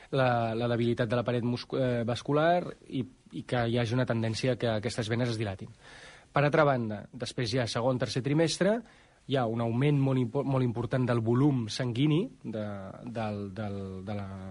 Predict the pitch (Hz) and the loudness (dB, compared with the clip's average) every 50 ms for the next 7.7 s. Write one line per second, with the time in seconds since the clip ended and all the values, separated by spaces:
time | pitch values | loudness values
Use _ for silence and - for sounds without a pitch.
0 | - - - 98 95 92 - - 101 104 120 135 143 147 139 123 123 120 - 175 | -14 -14 -12 -12 -12 -10 -10 -8 -6 -4 -2 0 0 0 -2 -2 -4 -2 0 0
1 | 185 220 269 220 - - - - - - - - - _ _ - - 127 117 - | 2 2 0 -2 -6 -12 -18 -20 -20 -20 -20 -20 -20 _ _ -6 -4 -4 -4 -2
2 | - 123 127 113 104 120 139 135 123 113 - - - - 139 123 123 120 117 127 | -2 0 0 0 0 0 2 2 0 0 -4 -8 -6 -4 -2 0 0 0 0 0
3 | 127 127 120 127 127 139 151 156 147 151 147 143 143 143 143 143 143 - - - | 0 0 2 2 4 4 4 4 4 4 2 2 2 2 2 0 0 -2 -4 -6
4 | 131 123 123 123 107 - 123 113 - 123 110 - 123 120 120 120 120 123 120 110 | -4 -2 -2 -2 -2 -4 -6 -6 -6 -8 -6 -4 -2 0 0 2 2 0 0 0
5 | - - 131 127 127 127 123 139 131 127 123 123 123 120 120 127 131 131 127 131 | 0 0 0 2 2 0 0 0 0 0 0 0 -2 -2 0 0 2 2 2 2
6 | 120 131 131 131 131 127 - 135 127 113 120 131 123 135 143 156 160 165 170 170 | 2 2 2 2 2 0 0 -2 -2 0 0 0 2 2 4 4 6 6 6 4
7 | 175 156 147 127 - - 117 - 127 120 - 123 131 127 | 4 2 -2 -4 -4 -6 -6 -6 -6 -4 -4 -2 -2 -2